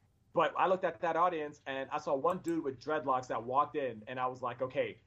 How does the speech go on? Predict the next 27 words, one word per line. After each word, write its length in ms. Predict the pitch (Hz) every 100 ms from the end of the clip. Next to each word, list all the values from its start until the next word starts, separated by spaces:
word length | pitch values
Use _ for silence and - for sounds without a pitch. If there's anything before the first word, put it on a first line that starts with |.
| _
one 360 | 113 139 151
person 520 | 135 151 143 120 104 92 _ -
is 100 | 113
gonna 200 | 135 123
get 320 | 127 127 113 - _ _
my, 420 | 95 120 120 120 123
my, 280 | 117 120 120 120 - _ _ _ 131 131
the 80 | 165
majority 360 | 160 151 127
of 60 | 110
these 160 | 117
jokes." 560 | 110 107 98 95 - - _ _ _ -
And 80 |
I'll 80 | 139 139
tell 80 | 202
you 100 | 185
about 220 | 160 139
him 200 | 170 160
in, 120 | 135 131 131
in, 80 | 127
in 80 | 135
a 40 |
little 180 | 135 143
bit. 200 | 120 104 -
Uh, 220 | 117 113 - _ _ -
but, 260 | 143 135 - _ _ _ _ _ -
uh, 280 | 135 127